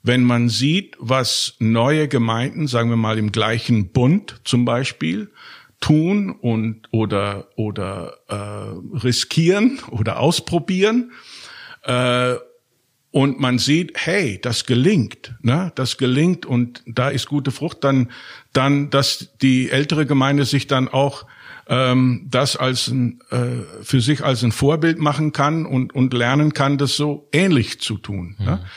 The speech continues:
Speaker 1: Das ist auf jeden Fall eine Art, wie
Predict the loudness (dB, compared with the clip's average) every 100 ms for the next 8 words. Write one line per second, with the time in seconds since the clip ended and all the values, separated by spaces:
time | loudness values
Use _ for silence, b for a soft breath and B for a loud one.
0 | B B 0 2 0 -2 0 2 2 2
1 | 0 0 -2 -2 -2 -2 -4 -6 -6 -2
2 | 0 0